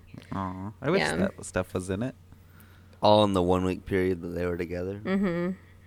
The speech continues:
Speaker 3: Wow.
Speaker 2: See, I feel like that would have been, like, more of a, like, showing they actually have been dating a little bit longer <laughs> than what you think they are.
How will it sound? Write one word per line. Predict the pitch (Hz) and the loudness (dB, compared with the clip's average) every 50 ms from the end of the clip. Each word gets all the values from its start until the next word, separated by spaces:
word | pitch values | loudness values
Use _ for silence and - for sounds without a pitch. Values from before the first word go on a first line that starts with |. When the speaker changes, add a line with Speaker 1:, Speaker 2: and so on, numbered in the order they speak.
| - - - - - - - - - - - - - - 71 | -20 -20 -20 -20 -20 -20 -20 -20 -20 -20 -20 -20 -20 -20 -20
Speaker 3:
Wow. | 67 80 92 - - - - | -18 -18 -20 -20 -20 -18 -8
Speaker 2:
See, | - - 262 262 | 2 6 8 10
I | 262 262 277 | 10 10 8
feel | 277 330 285 | 8 8 10
like | 285 285 269 262 - | 10 10 8 8 8
that | 220 214 240 247 220 | 8 10 10 10 10
would | 240 226 214 | 8 8 8
have | 208 196 185 | 8 6 8
been, | - 196 185 185 185 | 6 6 6 6 4
like, | 180 180 175 170 - - - | 2 2 2 0 -2 -4 0
more | - 185 185 185 180 180 | 2 4 6 6 6 6
of | 185 175 170 | 6 6 4
a, | 170 165 165 156 156 170 196 - - | 2 2 2 0 0 -2 -4 -6 -6
like, | - 165 165 240 | -2 -2 -2 -2
showing | - - 185 170 165 165 170 - - - - - | -2 -2 -2 -2 -2 -4 -6 -10 -12 -16 -16 -10
they | 277 226 185 175 165 165 - | -4 0 0 0 0 -2 -4
actually | - 175 175 170 - - 190 170 | -4 -4 -4 -4 -4 -4 -2 -2
have | 170 170 170 | -2 0 0
been | - 170 170 170 170 170 170 185 - - - - - - - - - - - - - - - - - | 0 0 0 0 -2 -2 -4 -6 -8 -12 -20 -20 -20 -20 -20 -20 -20 -20 -20 -20 -20 -20 -4 2 4
dating | 208 196 190 185 190 185 185 175 175 165 | 6 6 6 4 2 2 0 0 -2 -2
a | 160 170 | 0 2
little | 175 185 185 190 | 4 6 6 6
bit | 175 175 156 - | 4 2 2 2
longer | 135 170 170 175 175 175 175 175 | 2 0 2 2 4 4 4 4
<laughs> | |
than | 247 - 392 220 | 8 8 8 8
what | 214 202 - | 8 4 2
you | 190 202 | 0 -2
think | - - 208 196 - | 0 2 2 2 2
they | - 196 165 160 | 4 6 6 6
are. | 160 160 156 151 156 160 208 | 8 8 8 8 6 6 4